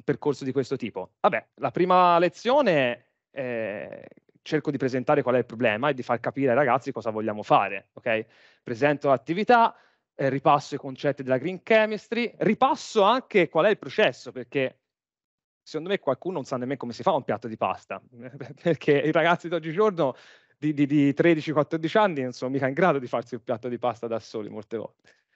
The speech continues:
E si cerca di andare a sottolineare anche l'analogia con un processo industriale, ora vedremo anche in che modo. Si fa tutta questa bella discussione e poi,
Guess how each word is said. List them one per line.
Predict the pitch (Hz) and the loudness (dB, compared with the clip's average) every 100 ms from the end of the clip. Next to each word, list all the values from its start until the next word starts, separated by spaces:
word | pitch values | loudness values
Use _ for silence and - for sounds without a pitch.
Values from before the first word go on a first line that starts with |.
| _ _ _ - | _ _ _ 4
E | 160 135 127 | 6 6 4
si | - | 0
cerca | 180 220 202 | 2 4 4
di | 180 | 2
andare | 175 180 | 4 4
a | 170 | 2
sottolineare | - 160 214 208 180 175 | 0 -8 -4 0 2 2
anche | 156 | 0
l'analogia | 143 143 170 190 156 175 | 0 0 0 -2 -2 -2
con | 139 | -4
un | 131 | -10
processo | 135 139 123 - | -10 -6 -6 -6
industriale, | 123 123 - 170 151 127 | -12 -12 -2 2 2 2
ora | 120 | -4
vedremo | 113 120 117 | -6 -8 -6
anche | 113 113 110 | -8 -8 -12
in | |
che | 101 113 | -12 -12
modo. | 104 - - _ _ _ _ _ _ _ _ _ _ _ _ _ _ _ | -12 -16 -18 _ _ _ _ _ _ _ _ _ _ _ _ _ _ _
Si | - | -2
fa | 190 190 | 2 2
tutta | 170 143 | 2 -4
questa | 160 185 | 0 2
bella | 202 170 | 4 4
discussione | 208 - 403 - 220 254 269 269 - - | 0 -6 -6 0 2 4 2 2 -2 0
e | 262 | 0
poi, | - 151 147 208 240 | 2 2 4 2 0